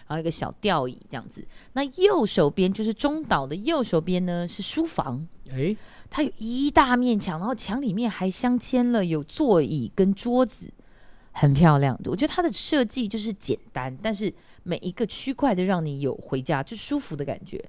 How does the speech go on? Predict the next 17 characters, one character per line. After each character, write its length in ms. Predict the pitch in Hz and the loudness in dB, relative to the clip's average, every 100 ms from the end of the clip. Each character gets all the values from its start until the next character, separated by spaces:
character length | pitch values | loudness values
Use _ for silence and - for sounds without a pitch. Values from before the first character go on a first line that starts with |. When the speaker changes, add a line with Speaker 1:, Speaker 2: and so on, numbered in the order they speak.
| - | -16
Speaker 2:
所 260 | - - 247 | -10 -4 -4
以 80 | - | -4
它 160 | - 202 | -4 -4
的 80 | |
客 300 | 180 - 226 | -2 0 2
群 260 | 143 - 110 | 2 -2 -2
大 160 | 165 143 | 0 0
概 100 | 139 | -2
是 140 | 135 | -2
属 200 | - 80 | -6 -8
于 140 | 82 | -8
什 240 | 90 - 87 | -6 -6 -4
么 120 | 101 | 0
样 120 | 165 | 0
的 80 | 110 | -2
客 200 | - 98 | -6 -10
群？ 240 | - - | -10 -16